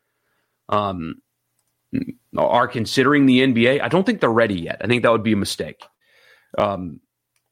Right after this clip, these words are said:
the N B A is a whole different animal, man. Uh, I mean, I, I just, they have the potential to be that, but they're not that right now.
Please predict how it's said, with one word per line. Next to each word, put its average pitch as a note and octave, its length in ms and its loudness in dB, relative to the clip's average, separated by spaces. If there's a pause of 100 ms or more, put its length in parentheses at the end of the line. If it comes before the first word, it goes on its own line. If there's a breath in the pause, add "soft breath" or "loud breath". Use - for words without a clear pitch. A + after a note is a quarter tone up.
(380)
the G3+ 100 2
N A3+ 100 4
B C3 100 4
A A#2+ 40 2
is G#2 100 -2
a F#2+ 40 -6
whole A2 320 2
different F#2+ 480 -4
animal, - 320 -14 (240)
man. F2 320 -10 (100)
Uh, G#2 40 -2
I G2+ 240 -4
mean, G#2 140 0
I, G#2+ 260 -4
I A2+ 40 -2
just, G#2 280 -8 (520 loud breath)
they C3+ 180 0
have D#3+ 300 0
the C3+ 100 0
potential F3 720 -4
to G#2 120 -12
be F2 260 -12
that, F2+ 320 -6
but C3+ 120 -6
they're A#3 120 4
not F#2 200 -4
that E2 200 -8
right D#2+ 220 -10
now. - 240 -16